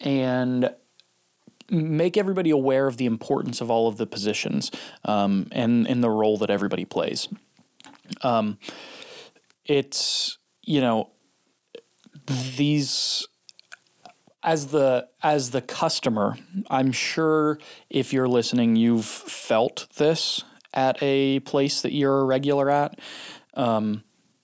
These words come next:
I'm sure you've seen those times where, you know, there,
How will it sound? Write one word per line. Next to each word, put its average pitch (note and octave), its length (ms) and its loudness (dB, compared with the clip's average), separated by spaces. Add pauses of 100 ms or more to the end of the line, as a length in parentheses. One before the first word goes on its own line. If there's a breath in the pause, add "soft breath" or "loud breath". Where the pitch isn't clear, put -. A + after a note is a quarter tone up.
(380)
I'm B2 160 -2
sure B2+ 300 0
you've B2+ 220 -2
seen B2+ 340 2
those A#2+ 240 2
times A#2+ 360 0
where, A2 360 2
you A2 240 -2
know, F#2+ 180 0
there, G2+ 540 0